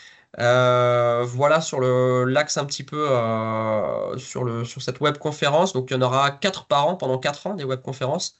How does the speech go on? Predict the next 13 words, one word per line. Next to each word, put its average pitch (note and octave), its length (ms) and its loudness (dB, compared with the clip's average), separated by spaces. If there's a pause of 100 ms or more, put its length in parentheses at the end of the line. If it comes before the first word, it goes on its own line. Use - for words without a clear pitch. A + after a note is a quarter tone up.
(200)
avec B2+ 200 2
ce - 100 -6
même D3+ 160 0
objectif D3 600 -4
d'aborder C#3 400 -2
soit E3+ 240 0
un E3+ 80 0
sujet D#3 480 -2
enveloppe, C#3+ 500 0 (220)
soit D#3 240 0
un E3 40 0
sujet D3+ 300 -6
équipement, D3+ 440 -4